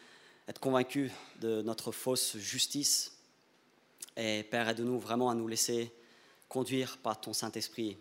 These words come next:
Aide-nous à nous laisser conduire par ton Saint-Esprit pour que nous soyons dans la vérité.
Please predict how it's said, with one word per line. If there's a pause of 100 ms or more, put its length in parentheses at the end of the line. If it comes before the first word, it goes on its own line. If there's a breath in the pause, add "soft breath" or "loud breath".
(140)
Aide-nous
à (320 loud breath)
nous
laisser
conduire (640 soft breath)
par
ton
Saint-Esprit
pour
que (140)
nous
soyons
dans
la
vérité.